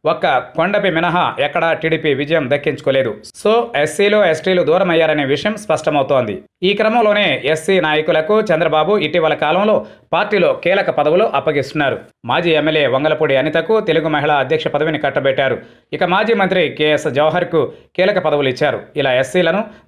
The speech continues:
తన వైపు తిప్పుకునే ప్రయత్నం చేస్తున్నారు. వాస్తవానికి రెండు వేల పద్నాలుగులోనే మైనారిటీ నేతలు ఎవరు కూడా టీడీపీ తరఫున విజయం దక్కించుకోలేకపోయారు. దీంతో విజయవాడ పశ్చిమ నియోజకవర్గం నుంచి వైసీపీ తరఫున గెలిచిన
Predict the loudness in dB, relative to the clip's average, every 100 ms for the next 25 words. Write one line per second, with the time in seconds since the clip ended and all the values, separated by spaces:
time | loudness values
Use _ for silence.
0 | -2 2 2 0 -4 -2 -2 0 0 -2
1 | 0 0 -2 -2 -2 -4 -12 -20 -4 -2
2 | 0 0 0 0 0 2 2 2 0 0
3 | -2 0 2 2 0 0 0 -2 -2 -2
4 | 0 0 -2 -2 0 0 0 0 0 -2
5 | -8 -10 -4 -2 0 0 -2 0 -2 -2
6 | -2 0 0 -2 -6 -2 -2 0 0 0
7 | -2 -6 -16 _ -4 -2 0 0 2 2
8 | 2 2 0 -2 -2 -2 0 0 -2 -2
9 | 0 -2 0 -2 0 -2 -2 -4 -2 -2
10 | -2 -4 -2 0 0 0